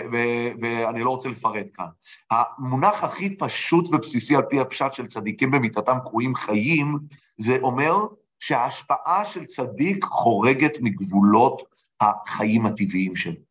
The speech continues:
מספרים על הרב סולובייצ'יק, זה אחד מהסיפורים שהוא, הוא סיפר בעצם,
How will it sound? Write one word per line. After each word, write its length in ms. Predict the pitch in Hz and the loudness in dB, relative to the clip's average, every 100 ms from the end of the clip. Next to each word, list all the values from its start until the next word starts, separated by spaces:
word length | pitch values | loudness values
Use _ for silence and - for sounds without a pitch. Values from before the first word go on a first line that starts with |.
| _ _ _ _ _ _ _ _ | _ _ _ _ _ _ _ _
מספרים 300 | - 110 123 | -2 2 6
על 80 | 147 | 6
הרב 160 | 131 - | 6 2
סולובייצ'יק, 560 | 113 101 113 110 85 | -2 0 0 -2 -6
זה 140 | 90 90 | -4 -4
אחד 260 | 87 107 | 0 0
מהסיפורים 540 | 101 95 104 101 98 101 | 0 -2 -4 0 2 2
שהוא, 720 | 101 95 92 92 92 92 110 | 2 2 2 0 0 -2 0
הוא 120 | 123 | 2
סיפר 300 | 127 127 98 | 2 0 -2
בעצם, 300 | 85 85 - | -4 -6 -8